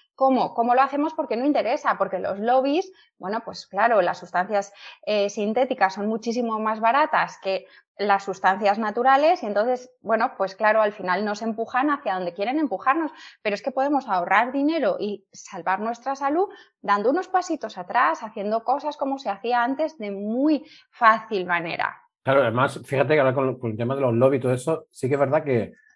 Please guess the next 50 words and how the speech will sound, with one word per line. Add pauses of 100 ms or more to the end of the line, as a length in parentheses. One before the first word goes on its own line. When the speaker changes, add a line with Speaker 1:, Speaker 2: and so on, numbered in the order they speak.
(100)
Speaker 2:
quizás
una
de
las
maneras
para
evitar
los
tóxicos
es
dejar
de
ver
los
anuncios,
¿no?
Porque
muchas
veces,
te
hablo
desde
la
ignorancia,
pero
muchas
veces (100)
cuando
veía
los
anuncios
era, (300)
todo
era,
¿no?
Pues
si
el
detergente
este,
que
si
el
jabón
aquel,
que
si
la
colonia
Maripili,